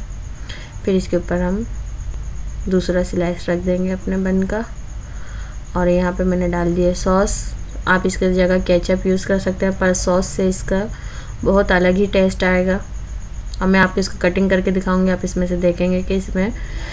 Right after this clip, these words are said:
cheese हमारी कितने अच्छे से melted होके निकलेगी, इसीलिए इसका नाम cheese loaded burger है। इसकी पेटी भी double तैयार होती है, इसकी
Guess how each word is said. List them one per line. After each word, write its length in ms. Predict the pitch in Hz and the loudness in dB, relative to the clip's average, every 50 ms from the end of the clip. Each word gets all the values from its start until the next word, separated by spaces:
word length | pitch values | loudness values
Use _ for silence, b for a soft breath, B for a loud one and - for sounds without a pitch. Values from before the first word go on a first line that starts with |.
| B B B - - | B B B -2 4
cheese 240 | 220 220 214 196 220 | 6 6 6 6 6
हमारी 280 | 202 196 190 185 196 | 6 6 4 4 4
कितने 280 | 190 202 190 - 208 196 | 2 0 0 2 2 2
अच्छे 220 | 185 185 - 185 | 2 2 2 2
से 140 | 185 - 196 | 2 4 4
melted 420 | 190 190 185 180 175 - 196 190 190 | 4 6 6 4 4 4 4 4 4
होके 180 | 185 185 190 | 4 4 4
निकलेगी, 460 | 190 190 180 185 196 190 185 180 196 208 | 4 4 4 4 2 2 2 2 0 -2
इसीलिए 1000 | 233 - - - - - - - - - - - - - - 214 208 208 202 196 | -2 -4 -10 -12 -10 -10 -10 -8 -8 -8 -8 -8 -6 -4 0 2 4 4 4 4
इसका 180 | 190 190 - 190 | 2 2 2 4
नाम 220 | 190 185 190 190 | 4 4 4 4
cheese 280 | 190 - 196 190 190 190 | 4 4 2 2 4 4
loaded 380 | 196 185 180 175 180 190 185 185 | 4 6 6 6 4 4 4 4
burger 320 | 190 185 180 180 185 185 185 | 4 4 4 4 4 4 4
है। 240 | 190 190 190 208 220 - - - - - - - - 226 | 4 4 4 2 0 -4 -8 -10 -10 -10 -10 -8 -6 -4
इसकी 300 | 190 185 - - 185 196 | -4 -4 -2 -2 -2 0
पेटी 380 | 190 - 185 180 175 - 190 196 | 2 2 2 2 2 2 0 2
भी 140 | 190 202 190 | 2 4 4
double 300 | 185 185 180 185 190 185 | 4 4 4 4 4 4
तैयार 280 | 190 196 185 185 180 185 | 4 4 4 4 4 4
होती 300 | 185 180 - 190 190 196 | 2 0 0 0 2 2
है, 180 | 190 190 196 | 2 2 0
इसकी 360 | 196 190 - - - 196 208 | -2 -4 -6 -6 -4 -4 -2